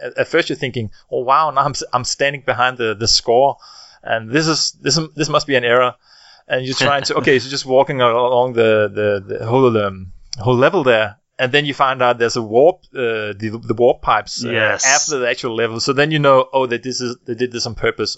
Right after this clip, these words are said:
Speaker 1: Oh my God, <laughs> my mind is blown.
Speaker 3: <laughs>
Speaker 1: Like, holy,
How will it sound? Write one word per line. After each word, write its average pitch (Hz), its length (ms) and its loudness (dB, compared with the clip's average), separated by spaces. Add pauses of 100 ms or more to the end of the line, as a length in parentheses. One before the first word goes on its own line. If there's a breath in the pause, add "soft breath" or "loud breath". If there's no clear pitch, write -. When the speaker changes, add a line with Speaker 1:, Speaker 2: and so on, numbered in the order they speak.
Speaker 1:
Oh 135 260 0
my 117 400 -2 (240)
God, 113 340 -2
<laughs> - 80 -20
my 123 200 0
mind 131 360 -2
is 131 100 -4
blown. 127 400 2 (120)
Speaker 3:
<laughs> 131 120 -6
Speaker 1:
Like, 135 320 -2 (640 loud breath)
holy, 190 720 0